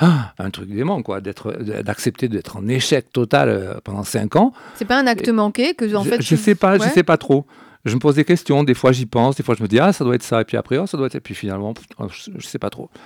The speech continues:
Speaker 1: Et, euh, et je me suis retrouvé donc, euh, à, ben, puisque tu, on, tu vas arrêter là, eh ben, tu vas faire ton service militaire.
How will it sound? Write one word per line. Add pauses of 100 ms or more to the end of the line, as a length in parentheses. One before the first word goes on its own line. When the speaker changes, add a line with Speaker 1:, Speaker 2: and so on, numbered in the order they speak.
(340)
Speaker 1:
Et,
euh, (920)
et
je
me
suis
retrouvé
donc,
euh,
à, (640)
ben, (240)
puisque
tu,
on,
tu
vas
arrêter
là,
eh
ben,
tu
vas
faire
ton
service
militaire.